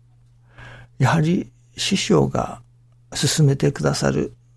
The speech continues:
ことは、お役に立ちたいの一念を持って、教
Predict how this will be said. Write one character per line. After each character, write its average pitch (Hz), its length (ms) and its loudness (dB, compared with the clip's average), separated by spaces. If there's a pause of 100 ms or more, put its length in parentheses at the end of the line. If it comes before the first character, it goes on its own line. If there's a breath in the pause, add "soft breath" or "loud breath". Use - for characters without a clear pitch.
(440)
こ 123 140 -4
と - 120 -8
は、 - 220 -8 (1120 soft breath)
お 135 60 4
役 208 300 4
に 214 120 4
立 202 220 -2 (120)
ち - 40 -8
た 214 140 -4
い - 100 -10 (240)
の - 200 2 (100)
一 - 280 0
念 196 280 4
を - 60 -2
持 113 160 -2
っ - 20 -18
て、 - 320 -18 (1600)
教 - 80 0